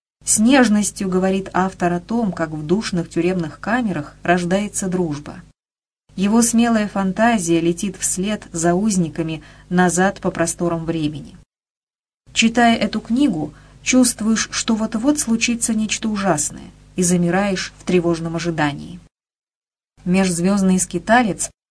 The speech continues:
проникнут глубоким состраданием к человеку, написан лирически тонко, музыкально. Это поистине замечательное литературное произведение. Работа принесла Джеку облегчение,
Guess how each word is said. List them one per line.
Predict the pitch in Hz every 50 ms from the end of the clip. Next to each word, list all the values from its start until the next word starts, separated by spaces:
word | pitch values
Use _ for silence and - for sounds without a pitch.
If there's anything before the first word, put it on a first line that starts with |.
| _ _ _ -
проникнут | 196 202 208 208 214 226 226 - 202 202 196 - -
глубоким | 175 165 180 190 190 185 226 247 240 233 233 214
состраданием | 196 - 220 202 - - 208 208 190 185 190 180 175 160 160 156 151
к | -
человеку, | - 175 175 175 175 170 165 156 147 147 - - - - - _ _ _ _ _ _ -
написан | - 190 190 190 - 202 196 190 - - 190 180 180 175
лирически | - 175 180 180 190 185 - - 170 - - - 170
тонко, | 170 - - 196 202 196 185 156 - - 180 180 175 - - -
музыкально. | 175 180 185 175 180 175 - - 196 185 175 151 143 139 127 - - - _ _ _ _ _ _ _ -
Это | 202 196 - 214
поистине | 214 226 214 220 226 214 - - 214 208 202 196
замечательное | 185 185 190 185 180 175 175 - 202 214 226 226 - 214 202 196 196 196 196
литературное | 190 185 180 - 170 165 165 165 - 160 156 156 160 165 165 156
произведение. | - 175 165 160 156 156 156 165 151 160 160 151 - 127 127 104 101 - _ _ _ _ _ _ _ _ _ _ _ _ _ _ _ _ _ _ _ _ - -
Работа | 196 214 226 226 226 302 339 349 320 294
принесла | 294 - 240 226 226 233 226 - 240 247 254
Джеку | 233 190 175 202 254 262 254 254 233 -
облегчение, | 220 202 190 214 226 226 - - - 190 180 151 139 139 139 135 - -